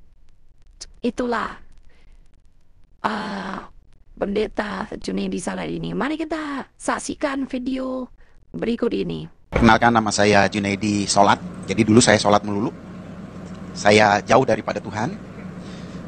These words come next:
Speaker 2: Dan saya dulu cuma taunya Yesus ini adalah manusia. Kalau di agama saya namanya Isa Al-Masih. Ya, dan dia statusnya hanyalah nabi. Dan bahkan di dalam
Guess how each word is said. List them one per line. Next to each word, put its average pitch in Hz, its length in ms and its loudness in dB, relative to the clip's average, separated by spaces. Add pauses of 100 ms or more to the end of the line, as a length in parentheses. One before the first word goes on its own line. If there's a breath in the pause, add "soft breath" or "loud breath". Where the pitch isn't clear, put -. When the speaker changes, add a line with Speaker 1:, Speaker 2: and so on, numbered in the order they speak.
(160)
Speaker 2:
Dan 98 400 2
saya 120 320 4
dulu 120 160 4
cuma 113 240 2
taunya 120 400 6
Yesus 110 320 0
ini 113 160 0
adalah 98 240 0
manusia. 104 440 2 (920)
Kalau 101 240 4
di 101 160 8
agama 98 320 4
saya 104 240 6
namanya 101 400 -2
Isa 98 280 0
Al-Masih. - 760 0 (1000)
Ya, 120 320 2
dan 95 160 -4
dia 113 160 8
statusnya 110 600 2
hanyalah 101 440 2
nabi. 101 320 4 (800 loud breath)
Dan 101 160 4
bahkan 101 240 2
di 120 80 2
dalam 101 360 4